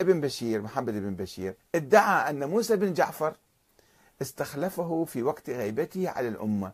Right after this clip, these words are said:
وجعله وصيه وأعطاه خاتمه.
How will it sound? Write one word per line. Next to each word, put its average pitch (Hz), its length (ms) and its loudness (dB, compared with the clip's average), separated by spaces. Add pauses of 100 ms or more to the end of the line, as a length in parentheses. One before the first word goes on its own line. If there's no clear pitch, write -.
(480)
وجعله 143 500 4
وصيه 196 540 6
وأعطاه 147 800 4
خاتمه. 175 760 6